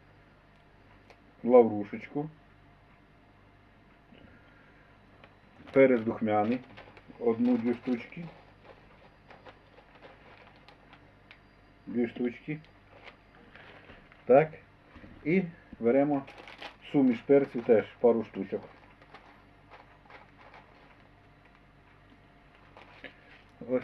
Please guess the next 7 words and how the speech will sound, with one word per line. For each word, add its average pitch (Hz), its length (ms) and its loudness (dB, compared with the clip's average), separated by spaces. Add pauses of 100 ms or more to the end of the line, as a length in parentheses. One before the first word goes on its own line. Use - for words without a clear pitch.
(120)
так. 98 340 -2 (1700)
Тепер 123 540 2
в 117 40 -6
нас 123 300 -2
є 113 320 2 (2000)
корнішонки. 120 920 0 (1400)
Ми 127 220 4